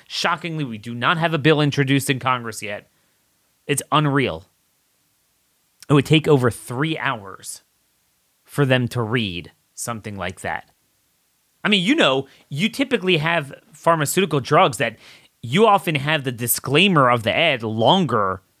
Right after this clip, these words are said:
than the portion of the ad that's promoting it. And mind you, a lot of these things are, it's not that it's a hundred percent proven they cause it,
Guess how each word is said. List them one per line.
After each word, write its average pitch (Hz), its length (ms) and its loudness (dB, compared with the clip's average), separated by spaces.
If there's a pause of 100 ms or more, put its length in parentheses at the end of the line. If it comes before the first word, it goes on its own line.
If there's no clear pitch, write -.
(260)
than 147 120 2
the 139 80 0
portion 127 460 0
of 110 80 -2
the 117 80 0
ad 131 420 0 (720)
that's 123 240 -2
promoting 135 540 0
it. - 140 -14 (500)
And 214 120 4
mind 269 240 6
you, 190 120 4
a - 20 4
lot 202 240 4
of 240 80 -2
these 185 220 0
things 262 280 4
are, 156 220 4 (260)
it's 202 200 -2
not 302 160 0
that 226 100 2
it's 156 140 -4 (180)
a 165 80 4
hundred 160 380 -2
percent 151 400 -2
proven 151 420 -2
they 123 140 0
cause 113 340 -2
it, 156 140 -2